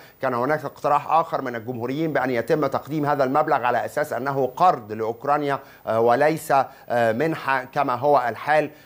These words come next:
آه، في الموقف الحالي. ولكن، آه، الواضح أن يعني ال-، غلاة مؤيدي الرئيس السابق ترامب، ومثل النائبة مارجوري جرين التي تهدد الآن بالسعي لإقالة جونسون بعد انحيازه للديمقراطيين،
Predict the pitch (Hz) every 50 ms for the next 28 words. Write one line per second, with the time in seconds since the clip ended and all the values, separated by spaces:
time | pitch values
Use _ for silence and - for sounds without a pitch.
0 | - - 101 113 113 - 156 156 143 127 120 117 113 113 113 110 107 117 131 151
1 | 151 - 143 123 - 107 107 - - 151 160 165 170 170 160 160 180 185 190 -
2 | 190 185 170 - - - - - - - 120 123 131 139 139 156 160 185 196 180
3 | 135 117 - - - - 151 165 165 156 151 151 135 - 127 123 110 113 120 123
4 | - - 120 117 110 110 117 113 113 101 120 127 147 147 170 185 185 143 - -
5 | - 104 113 117 113 110 113 123 127 127 170 180 175 131 127 - 104 110 104 117
6 | 123 156 185 180 - - 117 - - - 156 160 - 120 - - - - 156 156
7 | 151 127 123 113 101 113 110 107 - - - - - - 113 120 117 120 156 175
8 | 165 - 147 123 113 107 113 113 107 107 107 110 113 113 - 151 175 147 143 131
9 | 123 127 139 147 143 123 123 120 110 98 131 151 165 165 151 139 117 117 127 135
10 | - 123 - 120 110 135 156 - 135 127 107 113 - - 147 160 156 139 123 110
11 | 139 147 131 117 107 - - 156 151 139 123 120 120 110 110 - 143 147 147 127
12 | 98 - 147 147 160 156 - 139 123 107 - - - - - 101 131 139 143 139
13 | 120 113 107 - 123 131 139 156 170 156 120 131 110 107 120 147 151 131 120 113
14 | 113 110 110 107 110 113 113 117 120 - 123 123 123 120 - 117 117 147 170 175
15 | 165 165